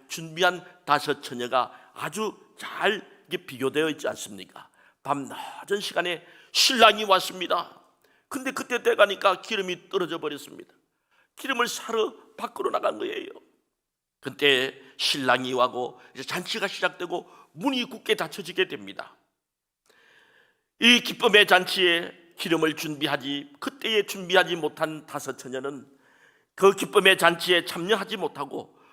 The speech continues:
문이 닫힌 채로 바깥 어두운 곳에서 슬피 울며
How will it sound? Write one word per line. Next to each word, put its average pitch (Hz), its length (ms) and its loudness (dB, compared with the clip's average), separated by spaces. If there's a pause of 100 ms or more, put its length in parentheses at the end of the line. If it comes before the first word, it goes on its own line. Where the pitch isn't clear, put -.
(280)
문이 156 380 0
닫힌 139 340 -4
채로 135 480 -2 (260)
바깥 165 520 4
어두운 233 400 -4
곳에서 185 640 -2 (140)
슬피 - 600 0
울며 196 460 0